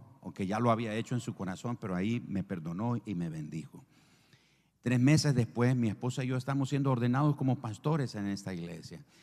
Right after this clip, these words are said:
Y el Señor me dice, ahí en esa plataforma, ya este edificio no existía aún, y el Señor dice, "Si no hubiera cerrado aquella puerta, esta nunca se hubiera abierto".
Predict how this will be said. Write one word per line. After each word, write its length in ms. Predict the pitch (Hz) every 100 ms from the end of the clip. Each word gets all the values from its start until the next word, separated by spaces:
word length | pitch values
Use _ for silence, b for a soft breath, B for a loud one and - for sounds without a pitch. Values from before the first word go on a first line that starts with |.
| B B
Y 80 | 117
el 80 | 113
Señor 340 | 131 127 151
me 140 | 151
dice, 460 | 143 143 127 120 110
ahí 340 | - 101 120 151
en 100 | 135
esa 200 | 135 127
plataforma, 680 | 127 117 110 139 131 117 98
ya 140 | 95
este 200 | 95 135
edificio 440 | 123 - 139 135
no 100 | 120
existía 520 | 113 - 101 - 92 87
aún, 220 | 85 92 b b b b b b -
y 220 | 110 107
el 100 | 104
Señor 260 | 110 110
dice, 260 | 110 104 110
"Si 180 | - 113
no 140 | 117
hubiera 280 | 135 156 170
cerrado 420 | 156 127 127 143
aquella 300 | 131 120 113
puerta, 520 | 110 101 98 - 139 139 - -
esta 300 | - 104 113
nunca 320 | 107 147 120 95
se 100 | 98
hubiera 220 | 87 80
abierto". 420 | 76 73 - -